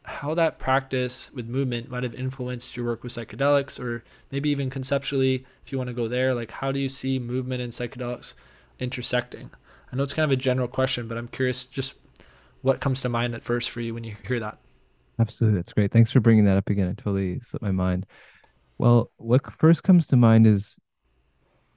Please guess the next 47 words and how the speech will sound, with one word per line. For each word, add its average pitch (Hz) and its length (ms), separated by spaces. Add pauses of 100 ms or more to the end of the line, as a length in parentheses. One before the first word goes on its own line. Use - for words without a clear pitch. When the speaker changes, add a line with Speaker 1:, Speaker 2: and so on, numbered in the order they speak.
(100)
Speaker 2:
similar 139 380
to 139 60
psychedelics. 107 680
I've, 104 180 (140)
I've 104 140
been 104 140
microdosing 107 680
for 104 240
a 107 60
long 107 220
time. 117 480 (120)
Uh, - 40
I, 135 320 (520)
I 107 60
feel 107 160
very 104 160
fortunate 101 540
in 95 80
that 82 280 (240)
when 104 160
I 101 60
was 101 180
in 113 80
<laughs> 101 140
high 107 120
school, 104 520 (420)
uh, 95 360
a - 80
friend 110 260
of 104 60
mine, 98 420 (380)
I 107 80
was, 101 400
I 104 40
was 101 120
like, 101 160
"Oh, 110 80
I 110 100
don't 110 140
wanna 110 180
do 107 220
another 104 340
mushroom 104 540
trip." - 280
It's 104 160
like, 98 160
it's, - 240